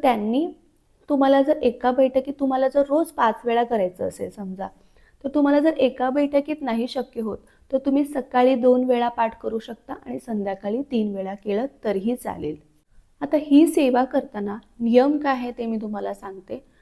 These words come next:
बघा, तुम्ही जरी संकल्पयुक्त करा किंवा उपासना म्हणून करा, तुम्हाला मांसाहार वर्ज्य, ज्या दिवशी तुम्ही सेवा करत असाल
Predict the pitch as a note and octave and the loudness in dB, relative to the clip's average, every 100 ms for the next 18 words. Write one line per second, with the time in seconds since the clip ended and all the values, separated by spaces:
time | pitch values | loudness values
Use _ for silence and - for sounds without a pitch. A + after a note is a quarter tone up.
0 | _ - A#3+ A3+ B3 B3 C4 B3+ B3+ C#4+ | _ -2 0 0 -2 0 2 4 4 4
1 | F#4 - _ _ C4 A3 - D4 C#4+ C#4+ | 2 -6 _ _ -8 -6 -2 2 4 4
2 | C#4+ - C#4+ C#4 C4+ C4 C4+ C#4 - C4+ | 2 2 0 2 0 0 -2 -12 -4 0
3 | C4 B3+ C4+ D#4 _ _ - A#3+ B3+ C4 | 2 2 0 -8 _ _ -12 2 4 4
4 | C4 C4 B3 A#3+ A#3 A3 F#3 - _ _ | 0 -4 -2 -2 -6 -6 -8 -10 _ _
5 | _ _ _ _ C4 B3 B3+ B3+ B3+ C4 | _ _ _ _ -6 -2 4 4 4 0
6 | A#3+ G#3+ - A#3+ A#3 B3 B3 A#3 G3 F3 | -2 -4 -6 -12 -6 -4 -4 -2 -2 -2
7 | - - - _ _ _ - A#3+ C4 B3+ | -8 -14 -14 _ _ _ -2 0 2 0
8 | C4+ C4+ C4 B3 B3+ - A3+ A3 A#3 A#3 | -4 -4 -2 -2 -4 -2 -2 -2 -6 -10
9 | A#3 A3+ | -10 -12